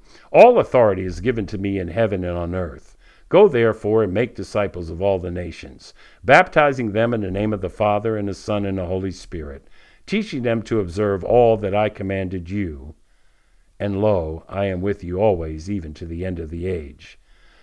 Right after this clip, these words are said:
Just like Jesus commanded Peter to go, throw, take, open, find, and give, God is commanding you as a fisher of men to go, throw, take, open, find, and give. And when he makes a disciple, a fisher of men,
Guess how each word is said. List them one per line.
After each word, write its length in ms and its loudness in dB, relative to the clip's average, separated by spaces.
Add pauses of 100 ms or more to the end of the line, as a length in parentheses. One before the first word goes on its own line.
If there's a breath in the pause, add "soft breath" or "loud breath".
Just 260 -2
like 340 2 (200 soft breath)
Jesus 360 -4
commanded 520 -2
Peter 320 -6
to 160 -10
go, 400 -2
throw, 420 -4
take, 480 -8
open, 380 -6
find, 420 -8
and 160 -6
give, 480 -12 (420 soft breath)
God 300 4
is 140 -6
commanding 500 -4
you 260 -4
as 140 -8
a 80 -6
fisher 380 -4
of 160 -6
men 240 -8
to 100 -14
go, 560 -2 (260 soft breath)
throw, 380 0
take, 480 -6
open, 320 -4
find, 460 -8
and 180 -8
give. 560 -12 (640)
And 160 -4
when 140 -4
he 180 0
makes 540 -4
a 80 -4
disciple, 800 -10
a 120 -10
fisher 400 -8
of 220 -6
men, 420 -4